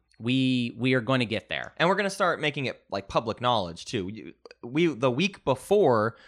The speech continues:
Speaker 2: a Galactic Council episode, we'll get on the show and we'll say, "Next week's a Galactic Council episode.
Speaker 1: Right.
Speaker 2: Here are the things that are going to be voted on.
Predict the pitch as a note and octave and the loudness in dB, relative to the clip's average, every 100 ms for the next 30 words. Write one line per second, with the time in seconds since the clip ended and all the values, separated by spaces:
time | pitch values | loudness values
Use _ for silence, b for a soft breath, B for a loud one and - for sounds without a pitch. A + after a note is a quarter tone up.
0 | b - G#2+ A#2+ A#2 - D#3+ E3 - - | b -4 0 0 0 -8 -4 -4 -4 -4
1 | G#2 G2+ - G2+ F#2 b b G#2 D3+ E3 | -4 -4 -4 -4 -6 b b -2 2 4
2 | D#3 D3 C3+ F#3+ E3+ A#2+ A2 - C#3+ A#2 | 2 0 -2 2 2 2 -4 -2 0 0
3 | A#2 b b A2 A#2+ D3+ D3 D3+ D3+ D3+ | -2 b b -4 -2 -4 -2 0 0 -2
4 | D#3 F#3+ F3+ A#2+ B2+ B2 C3 B B - | -6 -6 -4 2 8 8 6 B B -6
5 | - D#3+ E3+ - C#3 D3 C3 B2 F3+ F3 | 0 2 4 4 4 4 0 -4 -4 -2
6 | D#3 C#3 B2 A#2+ C3+ C3 A#2+ G#2+ C#3 A3+ | -2 0 0 0 -4 -4 -6 0 2 4
7 | D3 F#2 F2+ F#2 | 2 -2 -4 -6